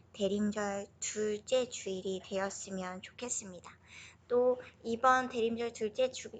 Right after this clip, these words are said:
주간을 보낼 때 우리 친구들, 음, 그냥 보내는 것이 아니라 매일 아침마다 그리고 잠들기 전에 이 땅에 오신 어린 예수님, 아기 예수님을 깊이 생각하며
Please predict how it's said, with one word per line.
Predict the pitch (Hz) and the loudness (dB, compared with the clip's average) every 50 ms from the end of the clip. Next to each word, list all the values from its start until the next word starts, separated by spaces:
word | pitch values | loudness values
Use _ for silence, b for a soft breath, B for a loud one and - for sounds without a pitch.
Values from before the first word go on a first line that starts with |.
| - - | -14 -10
주간을 | - - - 226 220 220 233 240 240 233 226 226 226 | -8 -4 -2 -2 0 2 2 2 2 2 2 -2 -2
보낼 | 220 - - 220 220 226 220 208 208 - | -4 -4 -4 -2 0 0 0 -2 -2 -2
때 | - 302 311 240 190 B B B B B B B | 0 2 2 2 2 B B B B B B B
우리 | - 208 214 220 220 | -4 -2 -2 -2 -2
친구들, | - - 311 311 302 302 254 262 262 262 262 254 262 b b b b b - - - | -6 -6 -6 -6 -6 -6 -2 2 4 4 4 4 2 b b b b b -20 -12 -6
음, | 214 220 220 220 226 226 226 - - - - - | -4 -2 0 0 0 0 -2 -4 -8 -16 -16 -4
그냥 | - 302 311 320 330 320 302 | -2 2 6 6 6 6 6
보내는 | 254 254 240 240 240 240 233 226 | 4 2 2 4 4 4 2 2
것이 | 220 214 214 - - 214 | 2 0 -2 -2 -2 -4
아니라 | 190 185 180 185 185 185 185 185 | -4 -2 -4 -2 0 0 0 2
매일 | 175 - 190 202 196 185 | 2 4 4 4 4 2
아침마다 | 175 175 170 - - - - 240 220 196 - - - - - b b b b b b - | 0 0 -2 -6 -8 -6 -2 -2 -2 -2 -2 -4 -8 -12 -14 b b b b b b -8
그리고 | - 214 214 196 196 196 | 0 2 2 2 2 -2
잠들기 | - - - 196 202 202 - 240 233 220 226 214 214 | -6 -8 -6 -6 -4 -2 -2 -2 -2 -2 -2 -4 -6
전에 | - - 214 180 180 185 196 - B B B B B B - | -6 -10 -12 -14 -14 -16 -18 -20 B B B B B B -8
이 | 226 208 - | -8 -6 -2
땅에 | 226 226 226 226 226 226 226 | -2 0 0 2 2 0 0
오신 | 214 202 202 202 - - 226 220 220 220 208 - | 0 0 -2 -2 -4 -4 -2 -2 -2 -2 -2 -2
어린 | 202 196 196 196 214 220 220 220 220 202 | 0 0 0 0 0 0 0 0 0 0
예수님, | 196 196 190 - - 226 220 214 214 247 - | 0 -2 -2 -2 -2 -2 -2 -2 -4 -4 -4
아기 | - 190 190 - - 233 226 | -4 -4 -4 0 2 4 4
예수님을 | 220 208 - 226 220 214 208 208 208 214 214 - | 4 2 -2 -6 -6 -6 -6 -8 -10 -10 -12 -14
깊이 | - - - - - - 214 | -14 -16 -16 -16 -14 -14 -12
생각하며 | - - 262 262 277 262 262 - - 240 208 202 202 208 254 311 403 | -10 -10 -4 -2 0 -2 -2 -2 -4 -6 -4 -4 -2 -2 -2 -2 -2